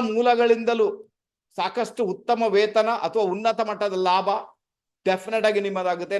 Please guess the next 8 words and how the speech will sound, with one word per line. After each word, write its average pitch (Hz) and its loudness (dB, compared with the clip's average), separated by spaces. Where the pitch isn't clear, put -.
ನಮ್ಮ 185 -4
ವೃಷಭ 226 0
ರಾಶಿಯವರಿಗೆ, 139 -2
ತುಂಬಾನೇ 226 0
ಚೆನ್ನಾಗಿರುತ್ತೆ. 143 -6
ಇನ್ನು 202 -2
ನೆಕ್ಸ್ಟ್, 208 -2
ಜಲತತ್ವದ 233 4